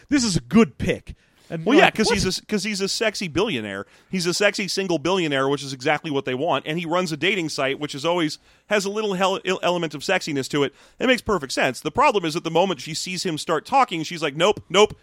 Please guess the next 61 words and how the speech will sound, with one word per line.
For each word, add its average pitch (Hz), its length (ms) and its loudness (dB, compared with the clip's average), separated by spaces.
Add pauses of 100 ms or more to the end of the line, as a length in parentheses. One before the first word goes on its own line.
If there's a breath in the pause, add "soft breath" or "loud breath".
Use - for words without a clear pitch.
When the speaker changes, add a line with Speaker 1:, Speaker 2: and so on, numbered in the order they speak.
(120)
Speaker 2:
cats - 240 2
who 247 80 0
look 220 160 0
like 196 140 0
Hitler. 147 240 -2
Let's 156 160 -2
go, 190 140 4
let's 170 160 0
go, 202 100 2
let's 185 160 2
go." 147 240 4 (360)
Speaker 1:
Oh, 233 140 6
yeah. 185 300 6 (140)
It's 180 120 -10
like, 214 260 2 (100)
"Oh, 180 640 2
this 220 200 0
guy 196 280 2
who 165 160 4
is 156 120 0
famous 214 340 0
for 175 200 2
having 170 280 2
an 151 80 -2
algorithm 175 540 2
for 175 120 -2
love 170 300 4
just 170 180 -2
started 180 300 2
saying 196 340 0
algorithm. 160 600 4 (320 soft breath)
Nope, 208 380 6 (160)
let's 196 260 2
get 240 180 2
rid 262 200 6
of 220 80 4
that." 247 320 8
I'm 156 100 -8
like, 156 240 -2
"How 269 320 -6
fucking 156 540 -6
stupid 160 400 0
are 127 160 0
you?" 98 240 -10 (100)
Speaker 2:
Also, 170 460 2
it 120 140 -2
was 143 160 -6
amusing 151 360 -4
to 131 60 -2
me 127 80 0
that 123 100 -2
Miranda 120 420 -2
literally 120 380 -4
could 127 240 -6
not 117 220 -4
stop - 380 -2
herself 127 360 -4
from 110 140 -8
hitting 117 260 -8
on 131 140 0
him. 151 160 -6